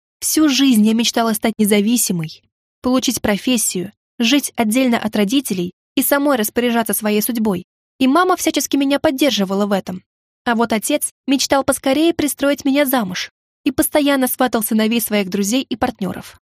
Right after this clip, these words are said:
Я под различными предлогами отказывалась устроить отбор женихов. Но, похоже, сейчас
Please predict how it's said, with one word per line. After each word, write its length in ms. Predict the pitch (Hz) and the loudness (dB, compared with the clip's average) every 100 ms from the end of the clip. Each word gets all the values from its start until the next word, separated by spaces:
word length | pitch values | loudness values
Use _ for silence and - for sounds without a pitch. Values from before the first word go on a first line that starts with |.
| _ _ _ _ - | _ _ _ _ 0
Я 240 | 233 311 | 4 4
под 140 | - 285 | 2 2
различными 500 | 302 285 277 277 277 | 2 0 0 -2 0
предлогами 540 | 262 254 269 262 262 - | -2 0 0 0 -2 -2
отказывалась 640 | - 311 233 202 190 - | -2 0 0 0 -2 -4
устроить 440 | - - 233 220 - | -6 -2 0 0 0
отбор 300 | 220 208 196 | -2 -2 0
женихов. 520 | 220 262 220 170 - _ _ _ _ | 0 0 -4 -8 -12 _ _ _ _
Но, 320 | 202 202 311 381 _ _ - | -2 0 0 -2 _ _ -2
похоже, 400 | 311 - 359 294 | 0 0 0 0
сейчас 600 | - 214 208 254 - | -2 -2 -2 -4 -8